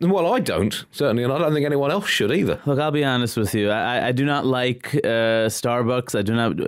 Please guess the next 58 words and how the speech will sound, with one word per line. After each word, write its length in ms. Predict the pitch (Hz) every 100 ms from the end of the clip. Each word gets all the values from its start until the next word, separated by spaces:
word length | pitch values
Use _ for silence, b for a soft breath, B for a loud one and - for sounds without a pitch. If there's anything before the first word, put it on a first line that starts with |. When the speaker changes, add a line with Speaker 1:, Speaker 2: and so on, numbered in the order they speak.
| -
Speaker 2:
is 160 | 95
this, 180 | 104 -
uh, 320 | 104 95 90 90 _ -
is 100 | 95
this 100 | 98
sponsored 380 | - 98 98 90
by 80 | 98
Starbucks 420 | 90 101 95 139
Speaker 1:
Not 140 | 175
Speaker 2:
anyway? 120 | - 180
Speaker 1:
yet, 140 | 175
no, 340 | 127 185 214 165
and 220 | 156 147
probably 240 | 170 151 143
would, 160 | 143
never 160 | 147 101
will 200 | 107 170
be 80 | 95
Speaker 2:
Ah, 80 |
Speaker 1:
now 120 | 92 92
you've 160 | 104
Speaker 2:
good, 60 | 95
Speaker 1:
done 120 | 80
Speaker 2:
good. 80 | 95
Speaker 1:
that. 140 | 95
But, 260 | 104 104 -
um, 160 | 101 90 _ _ B B B
Speaker 2:
Okay, 120 | -
Speaker 1:
but 120 | 185
don't 100 | 285
Speaker 2:
well 80 | 214
Speaker 1:
worry, 160 | 160 127 -
eh, 80 | 190
when 220 | 202 226
we 80 | 208
did 120 | 180
the 80 | 170
pilot 420 | 196 175 156 -
Speaker 2:
<laughs> 80 | -
Speaker 1:
episode, 460 | 330 294 85 349 339 294 -
for 120 | 254
the 80 | 117
very, 300 | 127 131 117 - -
before 360 | 131 175 175
even 140 | 147 139
the 80 |
very 260 | 120 147 143
first 320 | 131 131 117 -
Speaker 2:
Uh-huh. 100 | 127
Speaker 1:
bugle, 360 | 139 78 78 b b b b -
eh, 160 | 113 110
when 200 | - 113
we 100 | 113
were 100 | 113
funded 360 | 110 135 123 107
by 360 | 110 101 92 - -
Times 380 | - 117 107 101
Online, 560 | 101 98 98 92 87